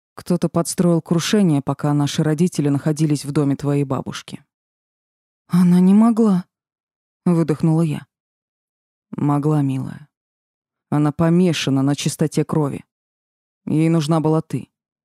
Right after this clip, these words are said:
как наследница. И она убрала с дороги твою мать, чтобы заполучить тебя". "Но..."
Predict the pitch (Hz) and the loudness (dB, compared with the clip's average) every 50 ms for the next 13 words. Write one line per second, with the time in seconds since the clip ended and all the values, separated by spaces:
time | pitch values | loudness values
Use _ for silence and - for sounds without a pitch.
0 | _ _ _ _ - 160 147 - 160 151 147 - - 185 180 160 - 127 117 - | _ _ _ _ -4 -4 -2 0 -2 -2 0 0 0 0 0 0 -2 -4 -6 -8
1 | - - - - _ _ _ _ _ _ _ _ _ _ _ _ _ - 127 135 | -10 -14 -14 -16 _ _ _ _ _ _ _ _ _ _ _ _ _ -4 -2 0
2 | 147 156 160 160 160 151 160 160 156 156 156 143 151 170 165 160 165 - 156 - | 0 2 2 0 0 0 0 0 0 -2 -2 -2 -2 0 0 0 -2 -2 -4 -4
3 | - 170 165 165 165 156 143 - - - - 147 147 147 151 151 - 170 175 - | -2 0 0 2 0 0 -2 -4 -4 -6 -4 -4 -2 -2 -2 -2 -2 -2 -2 -2
4 | - - 139 - - - - - - - _ _ _ _ _ _ _ _ _ _ | -4 -6 -8 -8 -8 -10 -10 -10 -12 -14 _ _ _ _ _ _ _ _ _ _
5 | _ _ _ _ _ _ _ _ - 180 180 180 180 175 175 170 | _ _ _ _ _ _ _ _ 2 4 4 4 4 4 2 0